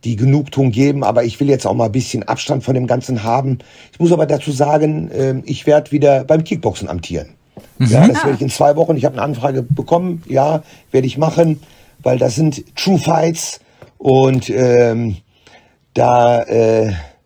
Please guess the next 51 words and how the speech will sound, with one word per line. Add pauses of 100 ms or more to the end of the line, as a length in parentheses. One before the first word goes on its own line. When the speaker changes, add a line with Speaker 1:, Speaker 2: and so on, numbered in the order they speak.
(120)
Speaker 1:
da
gewinnt
halt
der
Bessere. (760)
Ohne
sportpolitische (380)
Entscheidungen, (300)
frei
von
allem
und
dann
ist
das
Ganze
ein
bisschen
einfacher
und
ich
habe
da
auch
keine
Lust
mehr
drauf,
diesen
ganzen
Zwang
und
so, (220)
ich
habe
da
keine
Lust
mehr
drauf. (220)
Irgendwann
macht
man
das
auch
nervlich
nicht
mehr
mit. (400)
Ja?
Speaker 2:
Mhm.